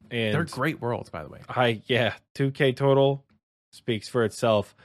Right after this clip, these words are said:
Speaker 1: Um, for P V M, we have the Tuzkal himself of T N L. Our boy Two Fast Kills has completed an Inferno in less than seventy minutes,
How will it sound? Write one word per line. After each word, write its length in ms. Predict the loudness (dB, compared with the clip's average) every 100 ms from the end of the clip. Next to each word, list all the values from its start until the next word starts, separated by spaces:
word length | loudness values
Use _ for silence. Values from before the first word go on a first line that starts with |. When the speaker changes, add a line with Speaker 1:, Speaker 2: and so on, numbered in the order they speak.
| _ _ _ _ _ -2
Speaker 1:
Um, 500 | 2 4 4 0 -6 _
for 220 | 0 0
P 220 | 2 0
V 240 | 0 2
M, 380 | 4 2 0 -6 -8
we 280 | -2 0
have 460 | 2 4 6 4 -2 -10
the 220 | -2 0
Tuzkal 720 | 0 -2 -2 -2 0 2 2
himself 800 | 0 -2 -2 0 0 -4 -14 -20 _ _ _ _ _ -4
of 200 | -4 -4
T 220 | -4 -2
N 140 | -2
L. 300 | -4 -6 -10 _ _ _ _ -8
Our 80 |
boy 220 | 0 2 0
Two 260 | 0 -4
Fast 400 | -2 0 0 -2
Kills 600 | -4 0 0 -2 -10 -16 _ _ _ _ _ -10
has 140 | -8
completed 460 | -4 -4 2 4 4
an 120 | 0
Inferno 580 | -2 -2 0 0 -4 -8 _ _ _ _ _
in 160 | -6 -4
less 360 | 0 0 0 -2
than 180 | -2 -2
seventy 540 | -2 0 0 0 -2
minutes, 580 | 0 0 -2 -8 -16 -18